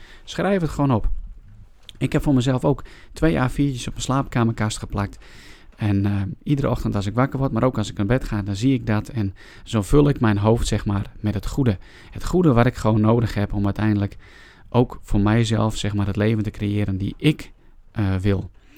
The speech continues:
Dit was even een hele korte overdenking, om het maar even zo te noemen. En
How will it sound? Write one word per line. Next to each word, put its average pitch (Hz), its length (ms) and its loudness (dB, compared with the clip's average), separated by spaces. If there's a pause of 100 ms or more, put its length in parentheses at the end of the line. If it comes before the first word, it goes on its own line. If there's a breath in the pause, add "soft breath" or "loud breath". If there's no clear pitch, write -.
(840 loud breath)
Dit 147 140 4
was 151 160 6
even 143 260 6
een 110 120 2
hele 139 260 2
korte 101 600 0 (260)
overdenking, 156 680 2
om 160 100 2
het 165 100 2
maar 160 80 4
even 151 180 4
zo 156 160 4
te 156 80 -2
noemen. 165 340 2 (560 soft breath)
En 123 480 0